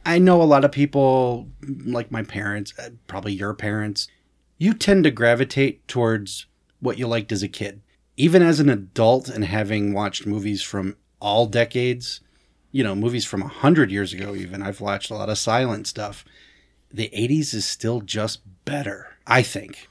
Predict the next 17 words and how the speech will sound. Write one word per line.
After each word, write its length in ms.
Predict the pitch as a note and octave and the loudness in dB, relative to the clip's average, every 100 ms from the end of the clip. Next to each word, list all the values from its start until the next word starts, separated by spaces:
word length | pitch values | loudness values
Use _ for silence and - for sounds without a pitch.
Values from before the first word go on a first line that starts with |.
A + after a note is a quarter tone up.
| _ - | _ 4
And 140 | C#3+ | 4
I 60 | D3 | 6
get, 180 | D#3+ - | 4 2
I 20 | |
think 180 | - G3+ | 0 2
the 140 | E3+ | 6
eighties 220 | D3+ D3+ A#2+ | 6 6 2
gets 160 | - | -2
a 40 | A#2 | -2
lot 140 | G#2 | -2
of 80 | G2+ | -2
shade. 340 | - G2 F#2+ B2 | -2 -4 -6 -4
I 60 | |
think 280 | C3+ D#3 C#3 | 6 6 6
the 160 | B2+ A#2+ | -2 -2
eighties 460 | B2+ B2+ A#2+ A2 - | -2 -2 -4 -8 -8
is, 640 | A#2 A#2 G#2 F#2 - - | -6 -4 -4 -6 -8 -12